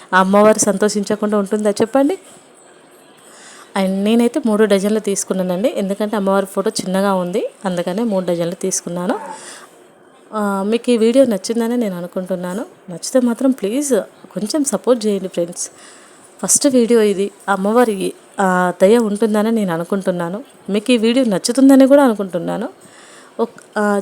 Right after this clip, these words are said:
చాలామందికి వచ్చే ఉంటుంది, నాకు తెలిసి చాలా, ఆ, సీనియర్స్ ఉన్నారు. ఎందుకంటే ఒకరు చేసే వీడియోని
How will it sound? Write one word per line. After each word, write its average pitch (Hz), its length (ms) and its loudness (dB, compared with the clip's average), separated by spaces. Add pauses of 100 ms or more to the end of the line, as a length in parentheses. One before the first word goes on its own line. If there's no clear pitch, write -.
(120)
చాలామందికి 285 580 2
వచ్చే 254 240 2
ఉంటుంది, 202 440 0 (340)
నాకు 190 220 0
తెలిసి 233 340 2
చాలా, 214 600 -2 (440)
ఆ, 185 300 0
సీనియర్స్ 294 480 4
ఉన్నారు. 214 260 0
ఎందుకంటే 277 540 4
ఒకరు 294 720 4
చేసే 247 520 6
వీడియోని 247 600 8